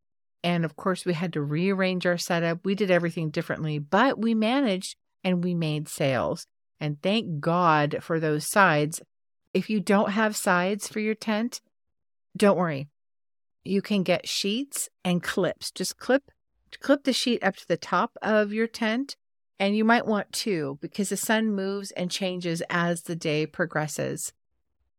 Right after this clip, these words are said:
So make sure you've got something to block off wind, rain, sun, things like that. You'll appreciate the comfort, trust me. And then don't forget the weights.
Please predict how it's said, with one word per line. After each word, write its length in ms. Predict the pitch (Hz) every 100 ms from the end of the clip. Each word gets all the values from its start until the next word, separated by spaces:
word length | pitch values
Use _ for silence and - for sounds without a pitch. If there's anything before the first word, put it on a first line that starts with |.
| _
So 240 | - - 190
make 220 | 202 226
sure 160 | 262
you've 220 | 226 208 196
got 240 | 190 -
something 340 | 190 180 180 175
to 100 | 170
block 380 | 175 165 160
off 260 | 165 156 -
wind, 480 | 160 160 156 160 160 -
rain, 680 | 165 156 151 151 151 156 160 _ _
sun, 640 | - - 165 156 156 156 160 -
things 240 | 170 160
like 200 | 156 147
that. 320 | 147 135 - - _ _ _ _ _ -
You'll 220 | 190 185
appreciate 600 | 165 - 226 220 185 160
the 80 | 175
comfort, 480 | - 180 175 156 -
trust 480 | - 180 156 - -
me. 280 | 156 151 - _ _
And 140 | 202 208
then 160 | 214
don't 300 | 190 214 226
forget 320 | - 247 254 -
the 120 | 208
weights. 680 | 165 165 156 - - -